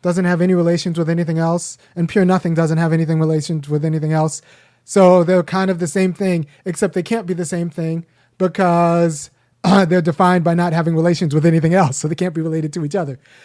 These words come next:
All right? So that is the kind of a minimal account of logical, um, instability, because one just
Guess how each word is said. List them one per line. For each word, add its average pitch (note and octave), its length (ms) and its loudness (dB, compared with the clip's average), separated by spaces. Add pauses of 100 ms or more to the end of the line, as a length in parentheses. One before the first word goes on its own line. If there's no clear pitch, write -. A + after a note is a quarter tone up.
All F#3 80 4
right? G#3 200 4
So G3 380 6 (140)
that A3 180 8
is A3 200 8
the F#3+ 120 2
kind G#3 180 2
of F#3 60 0
a F3+ 80 4
minimal A3 400 4
account F#3 400 0 (240)
of F#3+ 200 6
logical, F3+ 1300 6
um, C#3 680 -6 (340)
instability, F3 840 4 (640)
because E3 220 4
one F3 160 6
just D#3+ 180 0